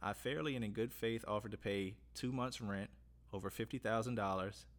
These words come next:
to a landlord for a place I was never going to step foot in due to a global pandemic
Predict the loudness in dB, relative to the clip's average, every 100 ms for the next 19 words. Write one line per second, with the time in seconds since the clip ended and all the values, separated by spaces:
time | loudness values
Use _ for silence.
0 | -20 -4 0 2 2 0 2 2 2 -2
1 | -2 -2 0 0 -2 0 0 0 0 -2
2 | -2 -2 -2 -2 -2 0 0 -2 -4 -2
3 | -2 2 2 0 -2 -2 0 0 0